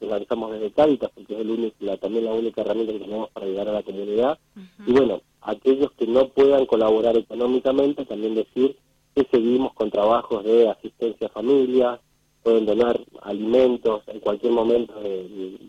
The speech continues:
Speaker 1: no, no solo de este mes, sino el próximo mes o cuando puedan, alimentos, frazadas, abrigos, ropa infantil de abrigo también, útiles escolares, insumos de limpieza,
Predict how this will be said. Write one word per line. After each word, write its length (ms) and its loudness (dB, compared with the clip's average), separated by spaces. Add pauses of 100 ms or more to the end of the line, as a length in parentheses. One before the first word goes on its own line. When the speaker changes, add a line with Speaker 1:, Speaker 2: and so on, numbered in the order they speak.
(240)
Speaker 1:
no, 220 -4
no 260 0
solo 180 2
de 100 2
este 200 -8
mes, 300 2 (240)
sino 160 -8
el 80 -6
próximo 420 -4
mes 180 -4
o 80 -14
cuando 280 -8
puedan, 440 2 (520)
alimentos, 960 2 (160)
frazadas, 920 -6
abrigos, 760 0 (260)
ropa 220 0
infantil 560 -8
de 100 -2
abrigo 360 -4
también, 580 2 (360)
útiles 420 -2
escolares, 800 2
insumos 420 -6
de 80 -4
limpieza, 420 0